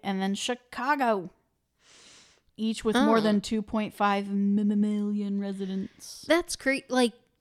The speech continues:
Speaker 2: I guess I've been to Chicago a lot, and just maybe it's never, 'cause it's obviously feels much bigger than when I lived in Indianapolis, which Indianapolis is about, s-, I think,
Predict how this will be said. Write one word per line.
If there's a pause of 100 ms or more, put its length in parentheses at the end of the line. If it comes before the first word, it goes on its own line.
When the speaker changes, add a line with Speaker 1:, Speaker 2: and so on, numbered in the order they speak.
(100)
Speaker 2:
I
guess (400)
I've
been
to
Chicago
a
lot,
and
just
maybe (100)
it's
never, (460)
'cause (840)
it's
obviously
feels
much
bigger
than
when
I
lived
in
Indianapolis,
which
Indianapolis
is
about,
s-,
I
think,